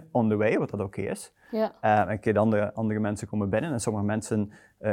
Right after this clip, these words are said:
Speaker 1: gaan mee met die transitie.
Speaker 2: En hoe heeft jou dat als persoon beïnvloed? Want ja, je bent intussen ook papa geworden van twee
Speaker 1: Ja.
Speaker 2: kindjes.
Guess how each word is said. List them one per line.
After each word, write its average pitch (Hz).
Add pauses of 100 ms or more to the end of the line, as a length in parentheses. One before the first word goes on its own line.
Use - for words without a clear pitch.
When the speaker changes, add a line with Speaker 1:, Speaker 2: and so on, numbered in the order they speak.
(100)
Speaker 1:
gaan 98
mee 101
met 113
die 110
transitie. - (220)
Speaker 2:
En 233
hoe 226
heeft 233
jou 202
dat 196
als 196
persoon 196
beïnvloed? 269
Want 202
ja, 180
je 175
bent 190
intussen 202
ook -
papa 220
geworden 220
van 202
twee -
Speaker 1:
Ja. -
Speaker 2:
kindjes. 269